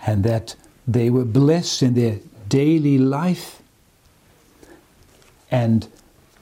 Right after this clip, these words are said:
they were truly kept by God, and they prospered. Think of Abraham, but also think of Abimelech. Abimelech was also rich.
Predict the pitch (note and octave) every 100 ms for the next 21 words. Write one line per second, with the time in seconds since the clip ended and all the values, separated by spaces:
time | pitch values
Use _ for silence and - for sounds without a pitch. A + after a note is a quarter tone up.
0 | _ _ A#2 B2 B2 B2+ A#2 - - D#3+
1 | G#3+ G3 B2 F#2+ - _ _ - _ _
2 | _ - - - - _ _ _ - E3
3 | G#3 - - C3 B2 A2+ C#3 E3+ C#3+ -
4 | - _ _ _ - - - C#3+ C#3+ C#3
5 | C#3+ - D3+ G3+ - - F3 - - -
6 | - - - F3+ F#3 D#3+ - F#3 A3 F#3
7 | D#3 B2+ G#2 F2+ - _ - _ _ _
8 | _ _ _ _ - - _ - C3+ D3+
9 | C#3+ D3+ - D#3+ D3+ C#3+ C#3 - - -
10 | C3 D#3 C#3+ G#2+ G2 - - _ - _
11 | A#2+ G2 G2 G#2+ A2+ A2+ A2 C3 C#3 C#3+
12 | A#2+ A#2 A#2 - -